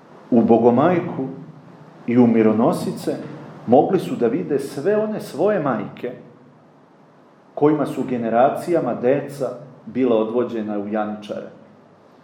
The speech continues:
kojima su majke sekle prste sa ruku i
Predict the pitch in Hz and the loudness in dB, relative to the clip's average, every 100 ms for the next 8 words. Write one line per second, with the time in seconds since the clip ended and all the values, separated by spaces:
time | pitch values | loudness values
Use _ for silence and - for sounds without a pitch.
0 | - - 143 165 143 - 117 131 165 170 | -12 2 4 4 2 -4 -6 -2 -2 -4
1 | - 139 120 - - 113 107 - - - | -6 -6 -6 -6 -14 -18 -18 -20 -20 -20
2 | - 165 165 - 131 - 170 175 - 135 | 0 2 2 0 -4 -4 -6 -6 -6 -10
3 | - 123 127 175 - - - - - - | -6 -4 -2 -2 -4 -10 -12 -16 -20 -20
4 | - - - _ - | -20 -20 -20 _ -16